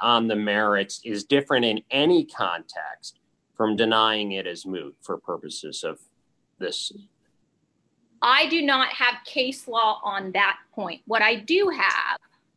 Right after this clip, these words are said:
Speaker 2: are out-of-circuit cases from the Third Circuit, the Eleventh Circuit, and the Ninth Circuit, where a legal question exception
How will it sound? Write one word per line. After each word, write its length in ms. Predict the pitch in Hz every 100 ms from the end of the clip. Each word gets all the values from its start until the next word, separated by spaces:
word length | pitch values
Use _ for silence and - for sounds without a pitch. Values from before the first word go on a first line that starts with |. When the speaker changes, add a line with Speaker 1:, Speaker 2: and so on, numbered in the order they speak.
| _ -
Speaker 2:
are 540 | 240 233 220 226 - _ _
out-of-circuit 800 | 202 220 311 320 - 254 247 240
cases 580 | - 202 190 196 190 185
from 160 | 208 202
the 100 | 196 -
Third 280 | 233 277
Circuit, 480 | - 254 226 226 220 220
the 100 | 214
Eleventh 480 | 202 208 202 202
Circuit, 560 | - 208 214 - 196 196 - _ _
and 140 | 196 208
the 60 |
Ninth 320 | 240 302 339 -
Circuit, 560 | 220 196 - 180 - - _ _ -
where 240 | 226 -
a 160 | 240 226
legal 540 | 254 302 311 277 -
question 500 | - 262 - - 233 -
exception 1000 | 208 - - 370 415 - 214 196 196 208